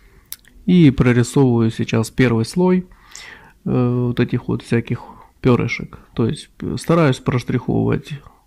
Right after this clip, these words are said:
э, по направлению, вот как лежат перья. То есть там перья на-, на-, настолько меленькие, что их там практически как бы не видно, но чтобы вырисовывать, допустим, да, каждое перо.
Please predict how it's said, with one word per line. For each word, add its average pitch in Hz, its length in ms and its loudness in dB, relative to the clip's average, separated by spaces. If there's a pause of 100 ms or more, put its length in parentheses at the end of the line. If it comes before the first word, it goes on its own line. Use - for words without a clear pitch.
(120)
э, 113 1040 -6
по 160 140 2
направлению, 180 760 2 (480)
вот 135 180 -4
как 139 200 2
лежат 127 480 0 (200)
перья. 120 380 2
То 117 140 -4
есть 113 120 -8
там 131 200 -4
перья 120 260 -2
на-, 117 160 -2 (120)
на-, 120 120 2
настолько 123 500 0
меленькие, 185 520 4
что - 180 -6
их 120 120 -6
там 113 180 -4
практически 120 580 -8
как 113 180 -6
бы 120 120 -4
не 135 120 2
видно, 196 280 4
но 139 100 4
чтобы 117 240 -2
вырисовывать, 120 640 2
допустим, 120 480 -6
да, 160 140 -2
каждое 117 380 -2
перо. 113 320 -4